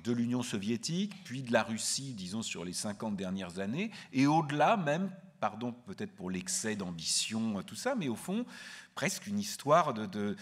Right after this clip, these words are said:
enfin, des relations en tout, de la Russie avec, euh, l'Europe de l'Ouest, donc de, de nos valeurs et des leurs, tout ça. Enfin, il y avait quelque chose de,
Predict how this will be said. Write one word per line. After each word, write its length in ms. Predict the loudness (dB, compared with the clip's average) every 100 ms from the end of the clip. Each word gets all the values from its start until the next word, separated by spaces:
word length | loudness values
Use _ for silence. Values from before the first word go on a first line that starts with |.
| -10 -20 -10
enfin, 100 | -4
des 100 | 0
relations 400 | 2 2 0 0
en 40 | -2
tout, 160 | -4
de 140 | -2 2
la 160 | 2
Russie 520 | 2 -2 -2 -2 0
avec, 440 | 0 0 -4 -4 -6
euh, 180 | -4 0
l'Europe 380 | 0 0 0
de 80 | 0
l'Ouest, 600 | 2 4 4 4 0 -2
donc 360 | -2 0 -4 0
de, 160 | 0 0 -12 -18 _ -6
de 160 | 2 4
nos 240 | 6 4
valeurs 540 | 8 8 8 4 2 2
et 80 | 2
des 180 | 2
leurs, 480 | 4 6 6 4 0
tout 140 | -2 -2
ça. 160 | -2
Enfin, 180 | -2 -2
il 60 | 0
y 40 |
avait 120 | 0
quelque 160 | -2 -2
chose 160 | -2
de, 120 | -2